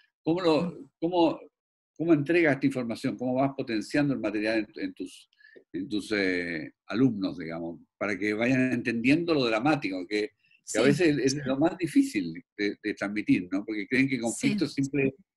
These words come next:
Speaker 1: oposición de textos, y no esta
Speaker 2: Tal
Speaker 1: cosa
Speaker 2: cual.
Speaker 1: tan fina como espero, ¿no?
Speaker 2: Sí. Sí, yo creo que ahí hay algo como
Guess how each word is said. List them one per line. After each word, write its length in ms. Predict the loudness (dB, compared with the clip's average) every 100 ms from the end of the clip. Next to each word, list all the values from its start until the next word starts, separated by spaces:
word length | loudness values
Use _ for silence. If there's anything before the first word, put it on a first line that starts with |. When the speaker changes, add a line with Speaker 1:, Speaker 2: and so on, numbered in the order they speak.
| _
Speaker 1:
oposición 560 | -4 -2 -2 0 -2 -2
de 100 | -4
textos, 680 | -2 -4 _ -14 -14 -20 _ _ _ -10
y 80 | -2
no 100 | 0
esta 140 | 2
Speaker 2:
Tal 100 | 2
Speaker 1:
cosa 100 | 4
Speaker 2:
cual. 120 | 4
Speaker 1:
tan 140 | 2 0
fina 280 | -2 -2 -2
como 120 | -6 -10
espero, 460 | -6 0 0 0
¿no? 260 | -6 -10 -12 _ _ _ _ _ _ _
Speaker 2:
Sí. 360 | -10 -4 -4 -6 -14 -20 -20 -20 _
Sí, 560 | -12 -8 -2 0 0 -2
yo 160 | -2 -2
creo 180 | 0 0
que 100 | 2
ahí 240 | 2 2
hay 120 | 2
algo 400 | 2 0 -4 -10 _
como 640 | -6 -4 0 2 4 2